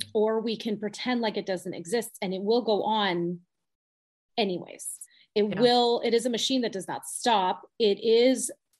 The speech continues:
Speaker 1: the, the system of, or the idea of government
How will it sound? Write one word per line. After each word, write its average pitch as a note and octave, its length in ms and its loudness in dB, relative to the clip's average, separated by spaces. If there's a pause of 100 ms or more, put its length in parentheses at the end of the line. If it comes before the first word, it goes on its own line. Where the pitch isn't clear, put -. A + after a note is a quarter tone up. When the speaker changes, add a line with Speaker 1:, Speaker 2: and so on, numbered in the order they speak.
(300)
Speaker 1:
the, G3 760 -2 (160)
the G#3+ 80 2
system C4 560 -2
of, G#3 320 0 (100)
or A#3+ 100 -2
the G3+ 120 2
idea G3+ 420 0
of F3 160 -8
government G#3 640 -2